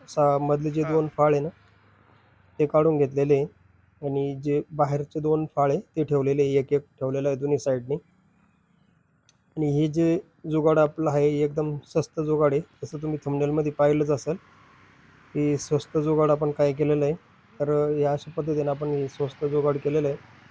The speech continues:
Speaker 1: तसं बगल्या फोडण्यासाठी आहे ना, अ, एक नांगर जे आहे ते स्पेशल बनवलेला असतो. पण आपण काय केलं, आपल्याकडे हा सरीचा नांगर आहेच ना, तर आपण याचा वा-,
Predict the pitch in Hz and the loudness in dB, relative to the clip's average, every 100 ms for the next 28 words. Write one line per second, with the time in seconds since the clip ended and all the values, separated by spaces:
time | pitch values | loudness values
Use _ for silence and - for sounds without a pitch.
0 | - 143 156 151 151 156 156 151 156 147 | -12 -8 -4 -2 0 -2 -2 0 0 -2
1 | 147 156 143 170 - - - - - - | -2 0 0 -2 -8 -20 -20 -20 -18 -4
2 | 143 143 139 143 147 147 - - - - | 0 2 2 0 0 -2 -2 -14 -20 -20
3 | - 156 147 151 151 151 139 135 147 139 | -4 2 4 4 2 2 2 2 -2 -2
4 | - 175 170 165 151 151 151 156 151 151 | -2 -4 0 0 2 2 4 2 2 0
5 | - 165 - - _ _ _ _ _ _ | -2 -8 -8 -20 _ _ _ _ _ _
6 | _ _ _ _ _ _ _ _ _ _ | _ _ _ _ _ _ _ _ _ _
7 | _ 147 147 165 160 165 160 156 151 170 | _ -2 0 2 2 2 4 2 2 2
8 | 160 151 143 - 151 156 151 147 156 143 | 0 0 -2 -2 -2 0 0 2 2 2
9 | 147 151 143 165 - 151 147 151 147 156 | 2 0 -4 -8 -2 -2 0 0 0 2
10 | 151 151 | 2 2